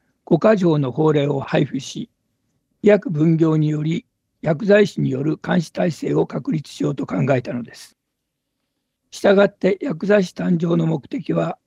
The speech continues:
毒殺の防止であり、薬剤師の起源は毒薬や薬品の番人であり、薬剤師の原点は化学薬品のリスクから人々を守ること、すなわち医薬品の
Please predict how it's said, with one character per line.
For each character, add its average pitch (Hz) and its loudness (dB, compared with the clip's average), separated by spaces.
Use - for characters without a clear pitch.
毒 160 -6
殺 - 2
の 185 6
防 160 2
止 - -8
で 156 -2
あ 156 -6
り、 131 -12
薬 220 -2
剤 208 6
師 - -6
の 135 -2
起 165 -8
源 135 -2
は 127 -4
毒 151 -2
薬 180 0
や 170 0
薬 151 -4
品 214 8
の 202 6
番 165 4
人 175 4
で 110 -2
あ 101 -8
り、 107 -16
薬 156 -2
剤 185 4
師 - -4
の 139 -2
原 151 -2
点 139 -4
は 123 -6
化 - 0
学 196 2
薬 190 6
品 147 -2
の 143 -4
リ 160 0
ス - -12
ク - -20
か - -6
ら 139 -4
人 - 2
々 165 0
を 139 2
守 135 0
る 156 -4
こ 254 -10
と、 - -16
す - 0
な 165 6
わ 135 0
ち - -8
医 170 2
薬 190 4
品 190 4
の 185 4